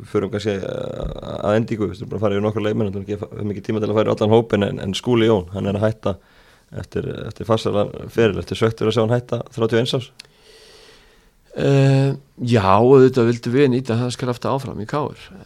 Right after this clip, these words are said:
Speaker 2: en, en á sama tíma verðum við bara að virða hans ákvörðun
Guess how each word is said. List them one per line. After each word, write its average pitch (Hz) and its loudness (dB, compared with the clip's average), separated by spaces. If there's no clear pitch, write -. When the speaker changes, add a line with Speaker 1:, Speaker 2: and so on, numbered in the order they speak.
Speaker 2:
en, 71 -12
en 85 -12
á 78 -14
sama 104 -12
tíma 110 -8
verðum 104 -8
við 95 -10
bara 104 -8
að 107 -6
virða 110 -6
hans 110 -8
ákvörðun 123 -10